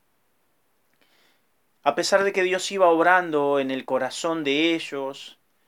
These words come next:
muchas veces se volvieron insensibles a tal punto que volvían a viejos pecados, pecados que uno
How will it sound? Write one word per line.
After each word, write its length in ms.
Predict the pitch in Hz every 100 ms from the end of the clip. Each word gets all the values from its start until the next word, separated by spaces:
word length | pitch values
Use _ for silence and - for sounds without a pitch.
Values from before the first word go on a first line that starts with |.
| _ _ _ _ _ _
muchas 340 | 147 175 180 170
veces 240 | 180 180
se 100 | 175
volvieron 380 | 139 139 160 165
insensibles 1000 | 151 147 123 117 - 175 156 127 117 -
a 80 | 117
tal 240 | 156 151
punto 460 | - 175 170 170 160
que 400 | 143 131 123 - _ _ _ _ _
volvían 680 | 135 127 151 151 170 190 175
a 120 | 151
viejos 440 | 156 175 - 170
pecados, 720 | - 135 - 175 151 131 127 - - _ -
pecados 420 | 156 196 214 208
que 160 | -
uno 560 | 185 208 208 208 208 208